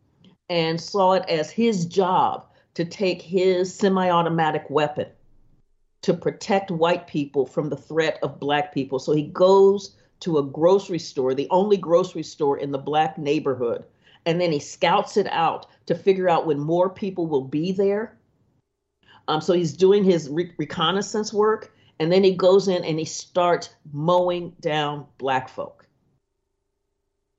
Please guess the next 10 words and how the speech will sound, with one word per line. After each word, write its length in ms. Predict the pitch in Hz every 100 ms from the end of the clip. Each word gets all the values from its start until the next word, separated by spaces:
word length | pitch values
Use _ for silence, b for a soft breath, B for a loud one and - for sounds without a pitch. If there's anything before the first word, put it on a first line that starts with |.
| _ _ _ _ _ _ _
That 420 | 175 196 233 - - _ _ -
is 680 | 180 175 170 160 160 135 - -
the, 680 | 147 165 151 147 143 139 -
the 100 | 151
fusion 1000 | - - 175 220 240 233 117 117 110 - _ _ _ _ _ _ _ _
of, 440 | 175 156 156 147 -
of, 240 | 156 139 - -
of 300 | 147 135 123
gun 280 | 165 185 208
culture 680 | - 220 240 269 269 277